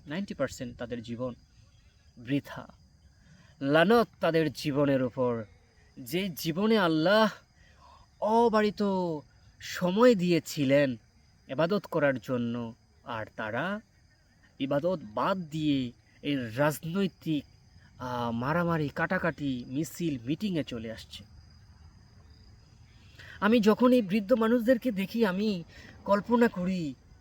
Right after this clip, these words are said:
তাদের জীবনের অর্থটাই তো মানে মূল্যহীন, তার জীবনটার অর্থ মূল্য অর্থহীন, সে জানেই না তার জীবনের মূল্য কী।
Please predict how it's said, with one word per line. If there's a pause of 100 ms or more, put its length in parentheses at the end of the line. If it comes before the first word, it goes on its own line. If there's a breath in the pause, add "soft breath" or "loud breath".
(120)
তাদের
জীবনের
অর্থটাই
তো
মানে
মূল্যহীন,
তার
জীবনটার (340 loud breath)
অর্থ
মূল্য (1200 soft breath)
অর্থহীন, (340)
সে
জানেই
না
তার
জীবনের
মূল্য
কী।